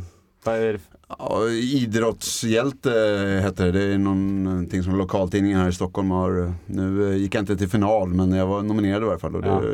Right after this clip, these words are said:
Speaker 2: det var ju stort såklart. Det var en mamma som hade nominerat mig och det, det värmer,
Speaker 1: Ja.
Speaker 2: absolut.
Speaker 1: Ja, men det, jag tycker du, jag har ju varit och kollat på en del träningar. Jag har fått varit med också. Jag har en son som är nio som har fått varit med när du tränar N H L-killarna och det här. Och du,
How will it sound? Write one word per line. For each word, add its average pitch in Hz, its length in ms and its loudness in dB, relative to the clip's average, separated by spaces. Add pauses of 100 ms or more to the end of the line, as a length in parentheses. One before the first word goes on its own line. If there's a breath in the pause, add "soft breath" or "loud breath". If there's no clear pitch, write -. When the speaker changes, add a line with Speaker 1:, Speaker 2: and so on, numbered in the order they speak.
Speaker 2:
det 95 100 -6
var 135 80 0
ju - 40 -2
stort 62 280 -10
såklart. - 320 -12
Det 90 60 -10
var 104 100 -4
en 101 200 -4
mamma 95 280 0
som 95 100 -4
hade 92 120 -2
nominerat 87 420 -4
mig 92 120 -4
och 90 60 -4
det, 104 340 -4
det 104 140 -4
värmer, 95 400 -2 (180)
Speaker 1:
Ja. - 100 -10
Speaker 2:
absolut. 101 440 -4 (840 loud breath)
Speaker 1:
Ja, 131 200 0
men 135 140 -2
det, 123 200 2
jag 104 180 0
tycker 127 300 -4
du, 104 240 2
jag 113 100 2
har 131 80 0
ju 131 140 0
varit 127 220 -4
och 117 120 -2
kollat 117 260 -2
på 131 60 -2
en 107 80 -2
del 95 160 0
träningar. 95 260 0
Jag 92 80 0
har - 20 -8
fått 110 240 -4
varit 110 180 -2
med 117 420 0 (120)
också. 92 260 -6
Jag 101 80 -4
har 110 60 -4
en 110 80 -2
son 107 280 -2
som 98 140 -4
är 95 40 0
nio 87 320 0
som 95 160 -4
har 90 60 0
fått 90 240 -10
varit 87 140 -6
med 95 260 0
när 92 120 -2
du 87 120 -4
tränar 90 380 -2
N 90 100 -2
H 90 60 0
L-killarna 107 520 -4
och 92 140 0
det 85 60 -2
här. 80 160 -2
Och 87 160 -4
du, 104 260 -4